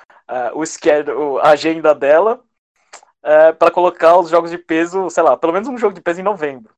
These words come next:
Mas tá difícil, a gente não sabe se esse jogo existe. Então, a, o próprio, a, o próprio, o próprio relatório, é, do ano fiscal, ele mostra que eles não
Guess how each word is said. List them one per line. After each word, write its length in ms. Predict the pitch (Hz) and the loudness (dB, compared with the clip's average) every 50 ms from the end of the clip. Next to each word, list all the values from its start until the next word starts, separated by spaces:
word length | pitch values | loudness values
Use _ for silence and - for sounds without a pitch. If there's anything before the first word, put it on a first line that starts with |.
| _ | _
Mas 680 | - 117 120 120 120 120 117 120 117 117 120 120 120 - | -20 -20 -18 -16 -14 -12 -12 -12 -10 -10 -12 -12 -14 -12
tá 140 | - 117 120 | -10 -10 -10
difícil, 440 | 117 - _ - 226 277 - 151 | -10 -12 _ -16 -16 -14 -14 -16
a 20 | 120 | -18
gente 200 | 117 110 113 - | -18 -20 -20 -20
não 100 | 127 123 | -20 -20
sabe 320 | 123 - - 131 123 127 - | -16 -8 -6 -4 -4 -6 -8
se 60 | 135 | -16
esse 160 | 127 - 131 | -20 -20 -18
jogo 180 | 135 135 123 127 | -18 -18 -18 -18
existe. 280 | 123 113 104 110 135 - _ _ _ | -20 -20 -20 -20 -20 -20 _ _ _
Então, 720 | - 120 123 123 131 143 147 156 156 151 147 147 143 123 - - _ _ _ | -14 -12 -10 -10 -10 -10 -12 -12 -12 -12 -14 -16 -18 -20 -20 -20 _ _ _
a, 160 | - 151 151 151 - - | 2 4 4 4 4 0
o 60 | 165 | -4
próprio, 680 | - _ - 175 180 190 - 254 247 190 170 131 110 - _ | -6 _ 2 2 2 2 2 0 0 0 0 -2 -4 -8 _
a, 120 | - 143 139 - | -10 -8 -8 -8
o 60 | 135 | -10
próprio, 600 | - - 151 147 - - 170 160 139 127 113 110 _ | -6 -4 -4 -4 -4 -6 -6 -6 -6 -6 -8 -12 _
o 100 | - 120 | -20 -18
próprio 340 | 120 - 131 127 127 - 139 | -10 -8 -8 -8 -8 -8 -6
relatório, 640 | 135 151 143 143 135 - - 139 139 139 131 117 - _ _ _ _ _ _ _ _ _ - | -4 -2 0 0 -2 -2 -4 -6 -6 -6 -10 -14 -16 _ _ _ _ _ _ _ _ _ -8
é, 500 | 123 123 127 123 120 117 98 87 104 117 | -6 -6 -4 -4 -6 -6 -8 -10 -16 -10
do 120 | 127 139 | -8 -6
ano 140 | 143 143 139 | -6 -6 -8
fiscal, 580 | - - 147 - - - - 156 156 165 180 | -12 -14 -14 -14 -16 -6 -2 0 2 2 2
ele 140 | 208 220 285 | 0 -2 -4
mostra 400 | 381 349 285 226 208 - - 147 | -2 0 0 0 0 -2 -6 -12
que 300 | - - - 143 143 143 | -12 -14 -16 -16 -14 -14
eles 180 | 147 147 147 143 | -12 -14 -12 -8
não 100 | 165 | -8